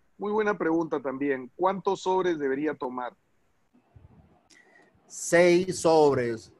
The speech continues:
Speaker 2: don Luis, seis sobres por una razón. Tenemos que, si una persona tiene cáncer, significa que el sistema inmunológico está por los suelos, porque el cáncer no entró.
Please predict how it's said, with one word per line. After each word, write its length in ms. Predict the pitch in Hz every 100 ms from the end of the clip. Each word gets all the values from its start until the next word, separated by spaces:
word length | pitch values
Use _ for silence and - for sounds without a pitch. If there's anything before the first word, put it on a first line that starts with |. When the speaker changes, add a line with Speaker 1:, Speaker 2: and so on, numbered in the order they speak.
| -
Speaker 2:
don 200 | 131 131
Luis, 320 | 117 - -
seis 400 | - 165 185 180
sobres 300 | 165 160 151
por 180 | 135 143
una 140 | 147
razón. 380 | 123 - - 95 _ _ _ _ _ _ _
Tenemos 400 | 147 185 214 214
que, 400 | - 170 175 - _
si 240 | - - 180
una 240 | 220 226
persona 500 | - 170 151 165 151
tiene 260 | 151 156 147
cáncer, 380 | 135 135 151
significa 480 | 135 123 113 143 151
que 80 | -
el 60 | 117
sistema 320 | 117 143 143
inmunológico 500 | 127 120 135 139 123
está 240 | - 123
por 120 | 127
los 100 | 117
suelos, 480 | - 113 98 - - _ _ _ _ _
porque 240 | - 131 139
el 140 | 135
cáncer 520 | 151 165 156 170 170 -
no 540 | 139 143 147 151 151 -
entró. 600 | 131 131 123 175 156